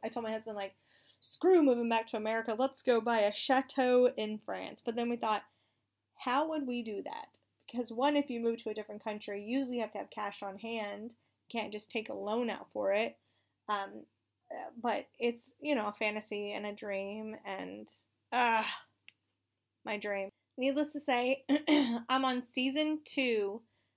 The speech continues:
episode twenty-six of the D I Y one. So there's still more, um, to watch, and there's still more of the actual escape to the chateau, um, to watch as well.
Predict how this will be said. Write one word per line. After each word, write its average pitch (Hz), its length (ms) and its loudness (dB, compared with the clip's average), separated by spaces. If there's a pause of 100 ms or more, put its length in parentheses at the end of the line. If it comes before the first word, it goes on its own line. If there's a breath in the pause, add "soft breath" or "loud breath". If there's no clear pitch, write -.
(340)
episode 247 420 2
twenty-six 247 1000 -2
of 202 100 -8
the 214 80 -4
D 214 160 -2
I 202 160 0
Y 190 220 0
one. 180 340 -8
So 202 400 0 (100)
there's 220 220 -4
still 262 460 2
more, 233 600 0 (220 soft breath)
um, 180 80 -14 (440)
to - 120 -4
watch, 214 560 -2 (100)
and 233 160 -2
there's 220 180 -4
still 226 260 -2
more 214 340 -2
of 202 220 -6
the 208 260 -4
actual 202 640 -4
escape - 460 -6 (420)
to - 100 -20
the 202 80 -8
chateau, 208 840 -2 (500)
um, 208 300 0
to - 140 -6
watch 196 280 0
as 190 160 -8
well. 190 340 -2